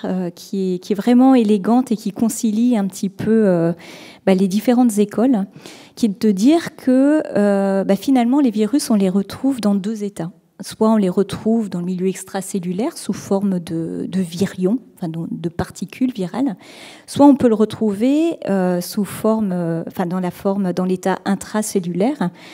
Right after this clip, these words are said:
quand ils sont en train de, euh, d'infecter leur hôte. Et on avait vu, on a vu tout à l'heure, en fait, euh, quand une, quand un virus infecte un hôte, en fait, cet hôte, il n'est plus l'hôte qu'il était, en fait. Il est une cellule avec des nouvelles fonctions, qui va capturer les,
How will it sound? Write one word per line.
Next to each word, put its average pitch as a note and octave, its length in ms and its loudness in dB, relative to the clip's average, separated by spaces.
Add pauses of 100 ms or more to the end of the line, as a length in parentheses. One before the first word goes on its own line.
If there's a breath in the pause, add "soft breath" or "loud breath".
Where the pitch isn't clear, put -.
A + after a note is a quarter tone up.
(320 loud breath)
quand A3 240 -2
ils G#3 120 -2
sont C#4+ 240 0
en G#3+ 160 -2
train C4+ 420 2
de, G#3 180 2
euh, A3 480 2
d'infecter A3+ 600 -2
leur F#3 200 -6
hôte. - 280 -10 (540 loud breath)
Et G3+ 60 4
on G3 140 6
avait F#3 260 0
vu, A#3+ 260 -2
on G3+ 140 2
a G3 80 2
vu D#4+ 220 0
tout - 200 -10
à G#3+ 60 2
l'heure, C4+ 260 2
en G#3+ 120 0
fait, A#3+ 360 -4
euh, F#3 320 0
quand F#3+ 300 -8
une, F3+ 400 -2 (340 loud breath)
quand G3 200 -2
un F#3+ 100 2
virus G#3+ 380 0
infecte G#3+ 480 -6
un F#3+ 180 0
hôte, F4 320 -2 (160)
en G3+ 60 -2
fait, D4+ 180 -2
cet G#3 320 -6
hôte, D4+ 240 -6
il G#3 160 -2
n'est G3 140 -2
plus C4 340 -2
l'hôte A#3+ 380 0
qu'il G#3+ 200 -4
était, G3+ 360 -6
en E3+ 80 -8
fait. - 340 -12
Il G3 140 -4
est A#3 60 4
une A#3+ 120 6
cellule G#3 580 -6
avec F#3 180 -2
des G3 100 4
nouvelles F#3+ 280 0
fonctions, A3+ 720 -2
qui - 160 -4
va F3+ 100 -4
capturer F#3+ 460 -8
les, F#3+ 180 -4